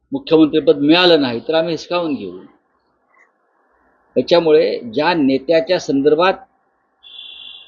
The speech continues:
अशा प्रकारचं वक्तव्य केलं जातं, त्या नेत्याला अशी वक्तव्य अडचणीची ठरू शकतात.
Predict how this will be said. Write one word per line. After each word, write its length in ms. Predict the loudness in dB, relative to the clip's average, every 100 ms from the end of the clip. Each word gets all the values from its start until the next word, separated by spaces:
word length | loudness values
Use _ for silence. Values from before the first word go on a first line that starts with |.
| _ _ -20 -20 -20 -18 -10
अशा 200 | -2 0
प्रकारचं 440 | 0 0 0 2
वक्तव्य 420 | 0 -2 0 0 0
केलं 420 | -2 0 2 4
जातं, 360 | 4 0 -8 -16 -20 _ _ _ _ _ _ _ _ _ _ _ _ -2
त्या 160 | 0
नेत्याला 560 | 2 2 2 2 2 2
अशी 300 | -2 -2 2
वक्तव्य 460 | 2 2 -4 0 0 -2
अडचणीची 520 | -6 -2 -2 0 0
ठरू 260 | 0 -4 -4
शकतात. 220 | -10